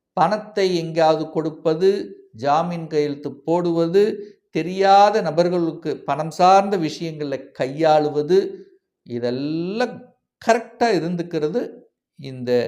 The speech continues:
ரிஷபத்துக்கு ரொம்ப நல்லதுங்கிறத மைண்ட்ல வச்சுக்கோங்க. மற்றபடி தன காரக கிரகம் வந்து உங்க தனஸ்தானத்தில் இருக்கும்போது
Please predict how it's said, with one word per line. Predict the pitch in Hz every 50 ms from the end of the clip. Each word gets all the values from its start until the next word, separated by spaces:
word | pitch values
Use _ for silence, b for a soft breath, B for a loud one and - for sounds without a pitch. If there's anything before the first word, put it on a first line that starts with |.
| - - b b b b b b b b -
ரிஷபத்துக்கு | - 123 139 151 151 208 220 202 196 - - 160 147 - - 226
ரொம்ப | 185 123 127 131 147 156 170 185 214 220
நல்லதுங்கிறத | 175 135 120 127 139 151 180 190 196 190 156 143 127 131 131 151
மைண்ட்ல | 151 127 131 127 120 113 120 110
வச்சுக்கோங்க. | 110 107 - - - 113 104 104 - _ _ _ _ _ _ _ _ _ _
மற்றபடி | 113 120 123 139 165 196 - - - 311 294 269 233 185 202 220 - - - 117 113
தன | 143 147 170 202 240 262 262 - -
காரக | - 190 190 208 233 269 302 311 311 311 294 302 240
கிரகம் | 226 233 220 220 220 220 202 185 175
வந்து | 165 170 170 185 180 220 220 202 - - - _
உங்க | - 165 156 156
தனஸ்தானத்தில் | 147 - 151 165 202 196 - - 190 175 165 165 156 147
இருக்கும்போது | 139 135 143 139 147 190 247